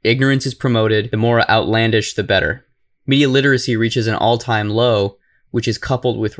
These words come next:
a rapid spread of misinformation that will prove damaging. We've talked about this at length on the show before, the rise of conspiratorial thought being kind of mainstreamed with the QAnon movement, algorithmically driven Facebook groups propagating this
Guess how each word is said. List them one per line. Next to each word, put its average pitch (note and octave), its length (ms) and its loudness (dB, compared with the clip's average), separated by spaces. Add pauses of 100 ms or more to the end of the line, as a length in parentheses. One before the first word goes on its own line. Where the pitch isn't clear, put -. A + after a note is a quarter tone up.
(140)
a G2+ 60 -2
rapid A2+ 520 0
spread A2 340 0
of G#2 140 -4
misinformation G#2 960 -2 (260)
that G2+ 120 0
will G#2+ 120 2
prove G2 540 -2 (100)
damaging. F2+ 520 -4 (340)
We've B2 240 2
talked A#2 220 0
about G#2+ 240 0
this - 520 -2
at G#2 160 2
length G#2+ 280 0
on A2 80 0
the G#2 60 0
show G#2 220 2
before, G#2 460 0
the F#2 80 -2
rise G2 300 2
of F2+ 200 -4 (320)
conspiratorial A2 1120 2 (520)
thought G#2 400 4 (300)
being G#2 340 2
kind G#2+ 180 0
of G2 60 -2
mainstreamed G#2+ 540 0
with G#2 100 -6
the G#2+ 80 -6
QAnon A#2 440 2
movement, G#2+ 680 0
algorithmically G#2+ 680 0
driven G#2 300 0
Facebook G#2+ 440 -2
groups G#2 420 -4
propagating G#2+ 720 0
this - 360 -2